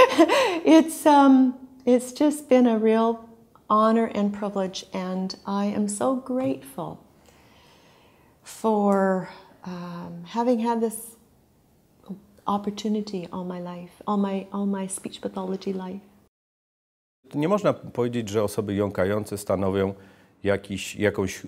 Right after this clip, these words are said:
Speaker 2: homogenną grupę. Są różne. To są tacy, to nie są ludzie, którzy są jacyś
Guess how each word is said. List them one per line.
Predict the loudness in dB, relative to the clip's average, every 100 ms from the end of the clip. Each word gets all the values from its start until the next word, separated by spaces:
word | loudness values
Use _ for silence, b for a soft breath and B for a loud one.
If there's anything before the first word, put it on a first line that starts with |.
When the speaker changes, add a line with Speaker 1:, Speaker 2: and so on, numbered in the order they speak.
| -12
Speaker 2:
homogenną | -2 0 2 4 4 4 0 0
grupę. | -4 -6 -12 -20 _ _ _ _ _ _ _ _ _ _ _ _
Są | -4 -2
różne. | 0 0 -2
To | -10 -14
są | -12 -8
tacy, | -6 -8 -10 -12 -12 -12
to | -8
nie | -6 -2
są | -2
ludzie, | -2 -4 -6
którzy | -6 -8
są | -6 -4
jacyś | -4 -6 -10